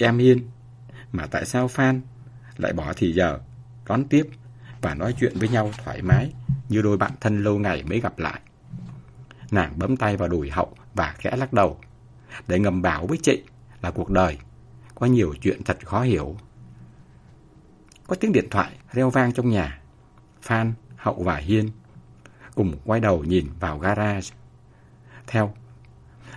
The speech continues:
phản ứng tự nhiên, Phan toan đứng dậy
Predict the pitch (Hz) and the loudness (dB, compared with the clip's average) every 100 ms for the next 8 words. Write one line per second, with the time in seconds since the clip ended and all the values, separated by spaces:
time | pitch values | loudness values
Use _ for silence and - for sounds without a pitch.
0 | - 82 - 107 143 113 95 104 104 101 | -6 -6 -4 -4 -2 0 2 2 0 -4
1 | - - - - - - - - - - | -14 -20 -20 -20 -20 -20 -20 -20 -20 -20
2 | - - - - - 151 147 156 151 147 | -20 -20 -20 -20 -2 2 4 4 2 2
3 | 165 196 151 | 2 4 2